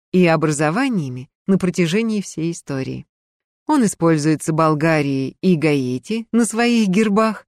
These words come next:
и является национальным девизом Бельгии, Боливии, Грузии и Болгарии. Тот факт, что бактерии живут группами, делает их более устойчивыми к внешним агентам, например, антибиотикам,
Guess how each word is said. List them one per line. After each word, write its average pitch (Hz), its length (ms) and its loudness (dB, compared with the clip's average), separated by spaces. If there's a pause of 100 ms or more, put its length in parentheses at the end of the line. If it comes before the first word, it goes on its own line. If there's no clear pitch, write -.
(340)
и 311 60 2
является 240 680 2
национальным 196 640 4
девизом 147 500 0
Бельгии, 247 520 2
Боливии, 196 680 0
Грузии 170 680 0 (180)
и 240 60 0
Болгарии. 135 720 -4 (1300)
Тот 214 220 -4
факт, - 460 -8
что - 260 -2
бактерии 165 760 0
живут 160 400 0
группами, 147 680 -2 (380)
делает 254 500 0
их 202 180 2
более 190 440 4
устойчивыми 165 880 -2
к - 100 -10
внешним 175 580 0
агентам, 160 640 0
например, 170 440 2
антибиотикам, 165 920 -2